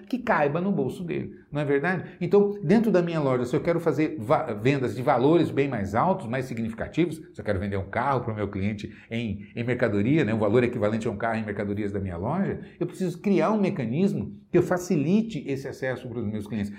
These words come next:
Então, é bastante, quando você para pra pensar, é bastante óbvio que, é, é, é, que isso tá presente. E, como eu costumo dizer, eu não acho nada, isso não é opinião, isso é fato. Você mapeia dentro da sua loja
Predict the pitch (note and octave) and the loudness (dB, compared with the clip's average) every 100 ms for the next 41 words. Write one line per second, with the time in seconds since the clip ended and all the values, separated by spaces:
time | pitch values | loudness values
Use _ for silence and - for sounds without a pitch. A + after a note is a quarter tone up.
0 | - G3 A3 A3 - G#3 F#3 A3 A3+ G3+ | -4 2 2 2 0 2 4 4 2 4
1 | G#3+ G#3+ G3 G3 - E3+ E3+ B2+ - A2 | 4 4 4 4 4 2 2 -2 -4 -2
2 | - F3 F3 E3+ - G3+ G3+ A3 C#3+ D#3+ | -2 0 0 0 2 2 2 0 0 0
3 | D3+ D3+ F#3+ F#3+ - _ - E3+ F3 - | 0 -2 -2 -4 -12 _ -4 -2 -2 -6
4 | - D3 C#3+ C3+ C3 B2+ A#2+ A#2 A2+ G#2 | -10 -2 0 0 -2 -2 -2 0 0 -2
5 | - - F#3 E3+ F3 F3+ E3+ F#3 F#3 D3 | -6 0 4 4 2 2 2 4 4 4
6 | C3+ B2 - - F3+ G#3+ A3 - - E3 | 2 -2 -6 -6 2 4 2 0 0 2
7 | E3+ F3 F3 - D3+ C#3 B2 E3 - F#3+ | 6 6 4 2 -2 0 0 0 2 2
8 | A3 G3+ F3 B2 F3 G#3 A#3+ C4 A2+ C3 | 2 2 2 0 -2 -6 -6 -4 -2 0
9 | F3 A2 B2 F3 G#3 A3+ C#4+ D4 C#3 E3 | 0 -2 -2 -2 -2 -2 -2 0 0 0
10 | F#3 F#3+ - E3 E3+ C3+ A#2+ C3 F3+ F3+ | -2 -4 0 0 0 -4 0 2 2 2
11 | C#3+ D#3+ G#3+ B2+ C3 A#2 A#2 - C3+ B2+ | 6 8 8 6 2 0 -2 0 2 2
12 | D3+ F3+ | 2 0